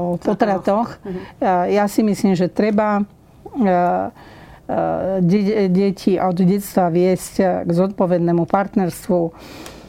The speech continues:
Speaker 1: manželstvu a, a to, že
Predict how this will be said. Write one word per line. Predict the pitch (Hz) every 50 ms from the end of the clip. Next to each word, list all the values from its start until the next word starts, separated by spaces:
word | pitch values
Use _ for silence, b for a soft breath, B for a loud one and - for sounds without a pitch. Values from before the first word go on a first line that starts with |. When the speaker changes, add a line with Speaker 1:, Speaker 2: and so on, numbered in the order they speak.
| B - - 208
Speaker 1:
manželstvu | 196 196 202 180 190 185 180 175 165 - - - 196 180 175 170 175
a, | - 196 185 175 165 170 170 - - -
a | - 185 170
to, | - - 190 190 165
že | 180 185 180